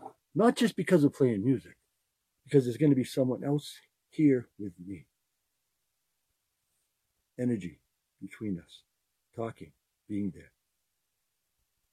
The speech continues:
being real, talking, <laughs> laughing, knowing,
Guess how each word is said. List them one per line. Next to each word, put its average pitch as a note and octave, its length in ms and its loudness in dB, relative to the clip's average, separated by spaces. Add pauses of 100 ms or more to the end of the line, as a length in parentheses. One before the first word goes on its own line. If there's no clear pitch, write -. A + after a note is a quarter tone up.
(180)
being A#2 280 0
real, A#2 360 0 (1500)
talking, C3 380 0 (120)
<laughs> - 100 -20
laughing, - 440 0 (680)
knowing, C3 400 6